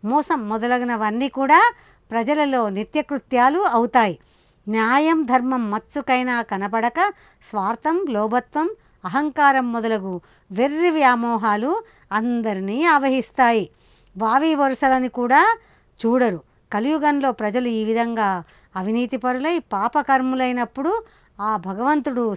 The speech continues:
సత్యాన్ని, ధర్మాన్ని తిరిగి నెలకొల్పడానికి భూమి మీద అవతరిస్తాడని భవిష్యత్ పురాణంలో చెప్పబడింది. అదే కల్కి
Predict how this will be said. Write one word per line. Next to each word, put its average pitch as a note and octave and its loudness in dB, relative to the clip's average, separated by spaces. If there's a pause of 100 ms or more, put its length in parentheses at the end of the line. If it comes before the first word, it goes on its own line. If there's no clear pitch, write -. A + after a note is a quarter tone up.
సత్యాన్ని, C#4 -2 (140)
ధర్మాన్ని A#3 -2 (420)
తిరిగి D4+ 0
నెలకొల్పడానికి B3 0 (460)
భూమి A#3+ -2
మీద A3 -4 (640)
అవతరిస్తాడని G#3+ -4 (140)
భవిష్యత్ F#3 -10
పురాణంలో G3 -2 (500)
చెప్పబడింది. A3 -4 (420)
అదే B3 0 (140)
కల్కి G#3+ -4